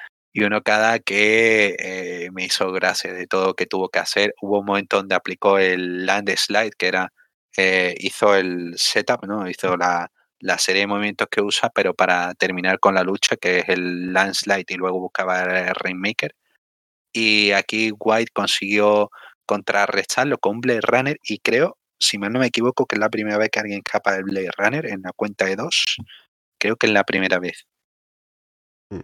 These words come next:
Speaker 1: Eh, ese momento quedó fantástico, y ahí es cuando dije, "Vale, oh, realmente estoy más involucrado que creía. Realmente me está gustando mucho este encuentro".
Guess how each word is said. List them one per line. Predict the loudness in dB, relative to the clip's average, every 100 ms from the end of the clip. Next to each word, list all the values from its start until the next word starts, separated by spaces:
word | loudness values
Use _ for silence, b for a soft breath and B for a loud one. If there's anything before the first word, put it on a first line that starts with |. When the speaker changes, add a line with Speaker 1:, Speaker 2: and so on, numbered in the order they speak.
| -4
Speaker 1:
Eh, | 2 4 6 6 6 4 0 -6 -18 _ _ -20 -20 _
ese | _ -8 -6
momento | -2 -2 0 -2
quedó | 0 0
fantástico, | 0 -2 0 0 0 -2 2 2 0 -2
y | 0
ahí | 0 0
es | -2
cuando | -2 -4 -4
dije, | -6 -10
"Vale, | -6 -6 -6
oh, | -2 -2
realmente | -2 -4 0 0 2 0 _ _ _ _ -12
estoy | -6 -2 0
más | 0 -2
involucrado | 0 0 0 2 0 0
que | -4
creía. | -2 -2 -2 -6 -10 -10 -6
Realmente | -2 0 0 -2 0 0
me | 0
está | -6 -6 0 2
gustando | 2 -2 -2 -2 0
mucho | -2 0 0
este | 0 -4
encuentro". | 2 0 0 -6